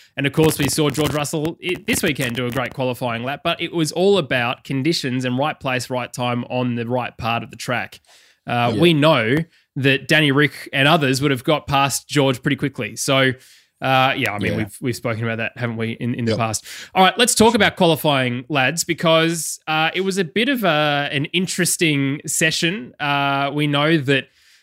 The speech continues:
Speaker 1: Seb was absolutely devastated, wasn't he, that he wa-, he wasn't able to get through, um, into the next qualifying session. He was running about P five in one of the free practice sessions, and we know, I mean, Stroll put it in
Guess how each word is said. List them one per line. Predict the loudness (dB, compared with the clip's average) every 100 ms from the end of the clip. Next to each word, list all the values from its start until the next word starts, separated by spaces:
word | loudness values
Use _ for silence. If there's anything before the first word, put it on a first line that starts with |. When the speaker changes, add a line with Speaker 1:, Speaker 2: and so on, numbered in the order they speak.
| -6
Speaker 1:
Seb | 0 4 4 2 -2
was | 2 4 2 2
absolutely | 0 0 -2 -2 2 4 4 4 -2
devastated, | 0 2 2 2 0 0 0 0
wasn't | 0 0 0
he, | 0
that | 0
he | 0
wa-, | 0 -2 -2 -4
he | -6 -4
wasn't | -4 -2
able | -2 -2
to | -4
get | -6 -8
through, | -2 2 2 0 -4 _ _ -8
um, | -2 0 0 -2 -6 -10 -4
into | -2 -2 -2 0 0 0
the | 0
next | -2 -2
qualifying | -4 -4 -4 -4
session. | -4 -6 -4 -4
He | -4 -2
was | -2 -2
running | -4 -2
about | -4 -4
P | -2 -4
five | -2 -2 0 0 -2 -4
in | -2
one | -2
of | -4
the |
free | -6 -6
practice | -6 -8 -6 -6
sessions, | -6 -6 -6 -8 -8 -6
and | -4 -2 -2 -6 -6
we | -2
know, | -2 -2 -4
I |
mean, | -2 -2
Stroll | -2 0 0
put | 0
it | 0
in | -2